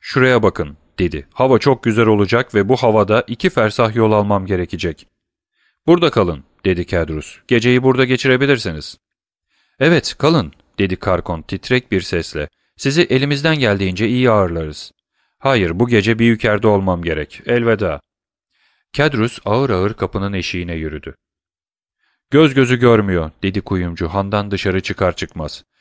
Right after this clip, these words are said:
"Sağa mı yoksa sola doğru mu gitmem gerek?" "Sağa doğru,"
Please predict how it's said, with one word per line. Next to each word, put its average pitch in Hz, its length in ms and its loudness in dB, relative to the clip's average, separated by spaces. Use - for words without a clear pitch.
"Sağa 131 380 2
mı 180 120 0
yoksa 160 280 2
sola 151 280 2
doğru 117 220 6
mu 107 100 0
gitmem 98 380 -4
gerek?" 85 400 -6
"Sağa 151 360 2
doğru," 95 320 2